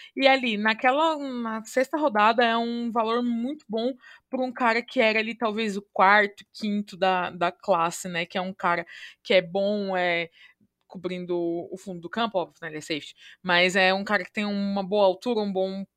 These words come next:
peso, uma boa velocidade, é bem atlético. Precisa melhorar aí, é, um pouco de, de ball skills ali, mas ele, ele provavelmente aí, vou reformular a frase,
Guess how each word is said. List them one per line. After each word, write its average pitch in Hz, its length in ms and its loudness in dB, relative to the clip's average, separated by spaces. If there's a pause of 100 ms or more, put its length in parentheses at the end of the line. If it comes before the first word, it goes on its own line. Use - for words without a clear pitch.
(120)
peso, 220 400 2
uma 202 140 -4
boa 190 260 -2
velocidade, 185 960 0
é 180 100 4
bem 190 220 -4
atlético. 202 560 0
Precisa 330 460 0
melhorar 240 540 2
aí, 208 360 0 (400)
é, 180 380 2
um 214 160 -4
pouco 208 400 -4
de, 180 880 -10 (580)
de - 80 -8
ball 190 280 4
skills 240 640 0
ali, 233 400 -2 (340)
mas 226 240 -2
ele, 233 300 -2
ele 240 320 -4 (160)
provavelmente 240 720 -4
aí, 214 200 -8 (840)
vou 240 300 0
reformular 233 520 -8
a 208 60 -12
frase, - 420 -10